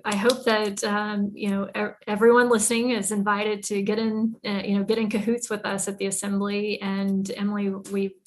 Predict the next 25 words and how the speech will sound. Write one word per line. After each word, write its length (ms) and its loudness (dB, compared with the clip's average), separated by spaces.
you 140 -2
know, 60 0
we've 160 -8
gotta 160 0
find 320 0
the, 240 -2
the 60 -4
spot, 680 4
uh, 320 0
to 120 -6
get 180 0
you 180 0
plugged 340 2
in. 440 2
And, 720 0
um, 560 -2
you 120 -2
know, 80 0
I 120 0
look 140 -4
forward 280 -4
to 80 -8
sharing 760 -4
more 460 0
about 560 -8